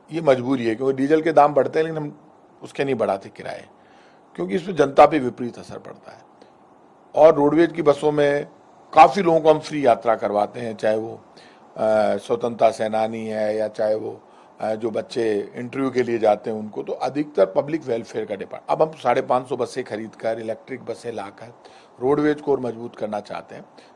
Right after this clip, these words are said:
सरकार की सहायता से roadways को मजबूत करके जनता को सुविधा देने के लिए हम बड़े plan हमने तैयार किया। उसी कड़ी में कल रोडवेज की समीक्षा बैठक रखी थी। कर्मचारियों की सातवें वेतनमान की मांग है, वो भी मैं करना चाहता हूँ।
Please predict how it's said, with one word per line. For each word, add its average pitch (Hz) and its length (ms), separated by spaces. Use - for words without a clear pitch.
सरकार 127 380
की 143 140
सहायता 117 380
से 135 140
roadways 120 440
को 123 100
मजबूत 113 340
करके 120 260
जनता 107 320
को 110 120
सुविधा 113 360
देने 104 260
के 101 120
लिए 107 220
हम 104 320
बड़े 113 200
plan 107 380
हमने 101 180
तैयार 98 260
किया। 110 360
उसी 147 220
कड़ी 127 220
में 127 140
कल 123 120
रोडवेज 117 400
की - 100
समीक्षा 110 420
बैठक 107 320
रखी 104 240
थी। 131 240
कर्मचारियों 135 540
की 135 100
सातवें 120 400
वेतनमान 113 540
की 107 120
मांग 104 300
है, - 80
वो 131 200
भी 139 100
मैं 127 160
करना 107 280
चाहता 110 360
हूँ। 139 120